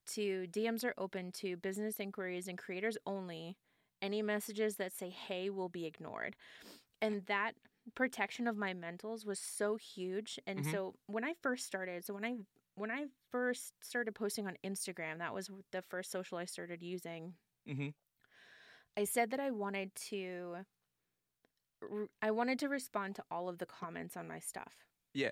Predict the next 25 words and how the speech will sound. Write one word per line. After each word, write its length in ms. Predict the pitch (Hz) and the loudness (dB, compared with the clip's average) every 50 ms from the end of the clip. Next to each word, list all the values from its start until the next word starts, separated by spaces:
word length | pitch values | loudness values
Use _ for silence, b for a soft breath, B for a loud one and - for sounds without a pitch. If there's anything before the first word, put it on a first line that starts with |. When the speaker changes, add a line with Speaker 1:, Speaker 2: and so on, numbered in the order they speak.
| - - | 0 -2
Speaker 1:
Because 260 | 226 208 233 214 202 | 0 4 4 4 4
that's 300 | 196 196 208 226 - - | 6 4 4 4 2 -2
where 160 | 254 254 247 | 0 0 2
I 80 | 240 233 | 2 2
wanted 360 | 208 185 185 190 202 208 202 | 2 0 0 0 0 0 0
the 120 | 196 185 | 0 -2
interactions. 540 | 185 185 175 180 190 202 202 - - 185 180 | -2 -4 -2 0 0 -2 -2 -4 -8 -8 -6
I 100 | 180 180 170 165 | -6 -6 -4 -2
wanted 300 | 190 185 190 196 208 208 | -2 0 0 0 0 0
it 100 | 208 - - | 0 0 -2
out 180 | 170 160 - | -2 -2 -2
in 80 | 185 180 | -4 -6
the 100 | 175 - - | -6 -6 -4
open. 420 | 190 196 - - - - - 202 - B B B B B B | -4 -4 -4 -6 -10 -10 -10 -12 -14 B B B B B B
Speaker 2:
Yeah. 120 | 139 120 208 | 0 0 0
Speaker 1:
Because 440 | 220 202 - 214 214 202 190 185 190 185 - _ _ _ _ _ _ _ _ _ _ 196 - | 0 -2 0 0 0 0 0 0 -2 -2 -2 _ _ _ _ _ _ _ _ _ _ -12 -8
to 180 | - - 247 233 | -4 0 2 2
me, 480 | 214 226 277 339 294 233 226 233 233 226 | 2 2 2 4 2 2 2 0 -2 0
my 160 | 226 226 233 | 4 4 4
followers 520 | 254 - - 226 247 285 262 233 220 208 - | 4 4 2 0 0 2 2 2 2 2 2
are 120 | 196 180 - | 0 0 0
everything. 720 | - 233 247 262 233 202 - - - - - - 202 196 _ _ - | -2 0 2 2 0 0 -2 -8 -14 -12 -12 -12 -12 -12 _ _ -2
Like, 380 | 214 208 196 190 180 180 - - B B B B B B B B B B B B B | 2 2 2 2 2 -2 -6 -12 B B B B B B B B B B B B B
they 360 | 214 196 214 220 233 254 247 - - - | 4 6 8 8 8 8 4 2 2 0
are, 480 | 208 208 214 214 202 202 190 185 - | 2 2 4 4 4 4 2 0 -2